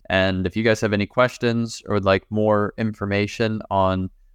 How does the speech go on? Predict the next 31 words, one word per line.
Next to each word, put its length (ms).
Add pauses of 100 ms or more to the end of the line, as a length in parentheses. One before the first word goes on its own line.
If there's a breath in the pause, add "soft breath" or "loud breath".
(140)
uh, 220
what 240
are 180
the 140
Advantage 440
plans 400
or 120
what 160
are 160
the 100
supplements 1120
and, 420 (120)
uh, 240
how 180
can 160
I 80
get 180
more 160
information 520
on 80
those? 160
We've 120
got 160
a 140
ton 280
of 100
information, 840
a 40
ton 260
of 80
literature. 600